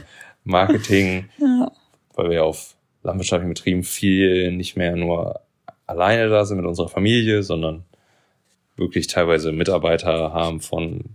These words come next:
Speaker 2: kleineren Betrieben mit zwei, dreien oder ein, zwei Mitarbeitern bis hin zu größeren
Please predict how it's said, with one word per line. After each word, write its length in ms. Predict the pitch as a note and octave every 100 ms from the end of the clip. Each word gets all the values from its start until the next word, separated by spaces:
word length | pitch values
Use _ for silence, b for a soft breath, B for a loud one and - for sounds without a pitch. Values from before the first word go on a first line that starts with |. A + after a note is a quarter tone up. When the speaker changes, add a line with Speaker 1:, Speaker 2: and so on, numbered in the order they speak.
| _ -
Speaker 2:
kleineren 340 | - F2 E2+
Betrieben 300 | F2 - E2
mit 100 | D#2+
zwei, 340 | - - F2
dreien 760 | E2+ F#2 G#2 A2 G#2+ G#2+ G#2 G#2+
oder 360 | B2 F2+ - -
ein, 180 | F2+ F2+
zwei 480 | - G2 G2 G2 G2+ b b b b
Mitarbeitern 640 | - - F#2 F2+ F2+ F2+ E2+
bis 180 | E2 -
hin 140 | F2
zu 140 | -
größeren 720 | - F#2 F2 - - F2 E2